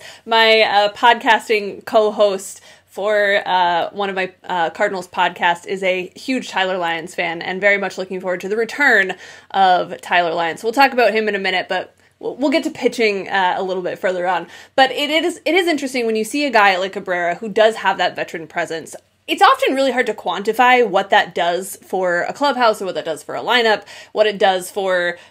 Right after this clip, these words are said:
you know, the way that he takes at bats, right? Because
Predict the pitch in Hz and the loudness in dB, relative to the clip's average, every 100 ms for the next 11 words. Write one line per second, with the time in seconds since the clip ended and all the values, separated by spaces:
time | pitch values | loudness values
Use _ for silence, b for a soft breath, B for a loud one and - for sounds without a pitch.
0 | B - 196 185 208 196 202 233 233 220 | B -12 -8 -4 -2 -2 0 0 0 -2
1 | 214 202 214 190 196 185 170 180 151 - | -2 -6 -4 -4 -2 -4 2 2 4 0
2 | - 214 214 214 240 220 214 - | 0 2 2 -4 2 4 4 -4